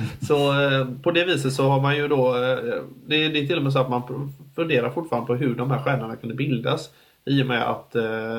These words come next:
nu för tiden när ett moln drar ihop sig så hjälper de här metallerna till att, eh, när molnet blir varmt så finns det små sandpartiklar och annat inuti som blir varmt. Och de kan stråla ut värme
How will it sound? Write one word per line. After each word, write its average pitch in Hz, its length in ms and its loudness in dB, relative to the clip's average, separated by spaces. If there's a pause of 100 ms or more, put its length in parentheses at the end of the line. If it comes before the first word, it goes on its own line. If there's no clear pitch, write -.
(240)
nu 156 220 0
för 180 60 -6
tiden 123 280 0
när 120 100 -2
ett 117 60 -6
moln 123 280 0
drar 117 200 0
ihop 113 220 -4
sig 123 260 0
så 127 160 0
hjälper 131 280 2
de 156 80 -2
här 123 80 0
metallerna 117 500 -2
till 123 340 -2 (380)
att, - 400 -2
eh, 120 60 4 (840)
när 127 140 2
molnet 123 340 2
blir 127 100 2
varmt 160 300 0 (280)
så - 160 -2
finns 123 240 -2
det 123 80 -6
små 120 480 -2
sandpartiklar 123 680 -2
och 139 60 0
annat 127 220 -2
inuti 131 460 -2
som 135 160 -2
blir 127 100 2
varmt. 143 300 -2 (260)
Och 139 100 -4
de 135 200 2
kan 113 120 -2
stråla 117 360 -2
ut 131 200 0
värme 127 420 -2